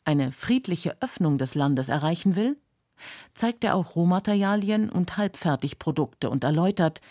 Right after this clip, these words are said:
wie sie dem Handel dienen könnten. Diese Systematik wird zur theoretischen Basis sowohl der Japanologie wie auch der Ethnographie als Ganzes werden.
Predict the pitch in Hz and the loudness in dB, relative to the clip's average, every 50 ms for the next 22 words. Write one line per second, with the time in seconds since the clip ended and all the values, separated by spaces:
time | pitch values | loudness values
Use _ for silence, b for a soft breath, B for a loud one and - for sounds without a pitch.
0 | B B B B - 151 185 226 233 202 208 208 190 - - 160 160 156 156 165 | B B B B -4 0 2 2 2 2 2 0 0 0 0 0 0 0 2 2
1 | 151 139 135 160 180 180 - 165 143 120 120 107 - 123 - - 131 - - - | 2 2 2 0 0 -2 -2 -2 0 2 2 0 -2 -4 -6 -6 -6 -6 -8 -8
2 | - 127 - - _ _ _ _ _ _ _ _ _ _ _ _ B B B B | -8 -8 -8 -10 _ _ _ _ _ _ _ _ _ _ _ _ B B B B
3 | B B B B B B _ - 254 285 269 - 214 175 190 180 - - 190 185 | B B B B B B _ 0 0 2 2 0 0 0 0 -2 -2 0 0 2
4 | 202 226 254 254 - 175 156 156 - - 165 160 - - - 156 147 - - 180 | 2 2 0 -2 -2 -4 -4 -4 -2 -4 -4 -4 -2 -2 -4 -4 -4 -2 0 0
5 | 165 170 202 247 254 - 233 - - 185 151 180 180 180 185 175 220 254 240 - | 2 2 2 0 0 -2 -2 0 0 0 2 2 2 2 0 0 -2 -4 -4 -4
6 | - - 190 160 165 180 180 175 170 165 160 160 156 143 156 143 - 165 156 151 | -4 -4 -4 -2 0 0 0 2 2 0 0 0 0 0 -2 -2 0 0 0 2
7 | 156 160 160 175 190 165 - 175 160 139 127 b b b b b b b _ 131 | 2 2 0 0 -2 0 0 0 2 2 0 b b b b b b b _ -2
8 | 196 247 - - 226 226 - - - 185 - - - 165 - - 143 139 127 - | -2 0 2 0 0 0 -2 -4 -4 -6 -4 -4 -4 -4 -2 0 0 0 0 -2
9 | 139 143 139 - - 160 143 135 - - - 170 185 - - - - - 139 117 | -4 -4 -4 -4 -4 -2 -2 -2 -2 -2 -2 -4 -2 -4 -6 -10 -6 -4 -4 -4
10 | 104 78 - - - 107 - - - 117 104 98 - - - | -4 -4 -8 -8 -8 -8 -10 -8 -8 -8 -8 -8 -8 -12 -14